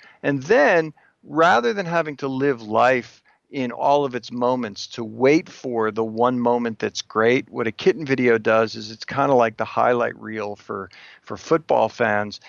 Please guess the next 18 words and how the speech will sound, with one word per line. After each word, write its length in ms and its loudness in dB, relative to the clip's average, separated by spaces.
You 80 -4
don't 120 4
have 80 -2
to 100 -10
sit 240 -8
through 140 -8
the 100 0
whole 180 -4
game. 400 2
You 140 -10
just 360 -4
get 200 0
the, 140 -8
the, 180 -6
the, 140 -8
the 120 -4
highlight, 720 0
the, 200 -10